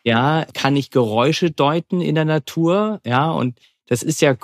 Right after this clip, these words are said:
cool, wenn man dann auch Bescheid weiß. Ja, wenn ich an meinen Nichten oder Neffen, mit denen saß ich dann auf dem Hochsitz einmal und dann wusste ich sofort, ah, da schreckt grad ein Reh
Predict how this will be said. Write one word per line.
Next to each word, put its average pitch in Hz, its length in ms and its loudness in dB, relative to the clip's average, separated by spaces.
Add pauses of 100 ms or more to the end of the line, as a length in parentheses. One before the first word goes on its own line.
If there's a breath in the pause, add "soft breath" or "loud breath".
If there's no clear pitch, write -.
(100)
cool, 175 160 2
wenn 127 140 0
man 131 460 0
dann 123 180 0
auch - 100 -6
Bescheid 135 560 -2
weiß. 104 480 -6
Ja, 139 480 0
wenn 123 120 -2
ich 131 140 2
an 131 60 2
meinen 135 320 2
Nichten 143 440 -2
oder 131 200 2
Neffen, 156 640 -2 (160)
mit 135 220 0
denen 139 100 2
saß 135 280 0
ich 139 100 -2
dann 127 160 0
auf 123 140 -2
dem 127 140 0
Hochsitz 139 400 -2
einmal 147 380 0
und 127 220 -2
dann 131 380 0
wusste 135 280 -2
ich 143 60 -2
sofort, 139 380 0
ah, 156 200 -2 (380)
da 127 80 2
schreckt - 320 -2
grad 131 260 0
ein 143 80 2
Reh 131 320 2